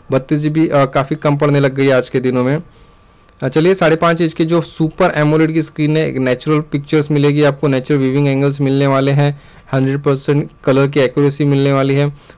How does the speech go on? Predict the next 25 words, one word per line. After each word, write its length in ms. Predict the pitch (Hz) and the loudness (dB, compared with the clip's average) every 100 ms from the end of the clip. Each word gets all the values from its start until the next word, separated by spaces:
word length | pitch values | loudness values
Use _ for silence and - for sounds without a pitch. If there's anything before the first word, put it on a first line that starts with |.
| - | -2
तो 60 | 151 | 0
एक 140 | 156 | 2
अच्छी 280 | 147 - 156 | 0 -2 0
है 100 | 160 | 0
सुपर 360 | - 143 147 | -2 -2 0
एमोलेड 300 | 143 143 143 | 0 2 0
की 80 | 143 | -2
स्क्रीन, 220 | 143 147 | -4 -2
जैसे 220 | 139 131 147 | 0 0 -2
कि 60 | |
Samsung 360 | 139 127 127 135 | -2 -2 -2 -4
अपने 200 | 131 139 | -2 -2
mobile 240 | 127 131 | 0 0
में 140 | 135 127 | 0 0
देना 180 | 131 | 0
चालू 260 | 131 127 127 | 0 -2 -2
कर 180 | 135 131 | -2 -2
दिया 160 | 135 | -2
है। 60 | 139 | -2
तेरह 260 | 139 131 143 | -2 -2 0
megapixel 440 | 165 165 160 160 | -2 -2 -4 -2
का 100 | 165 | -4
पीछे 300 | 160 156 160 | -4 -6 -2
का 80 | 160 | -2
जो 220 | 156 | 0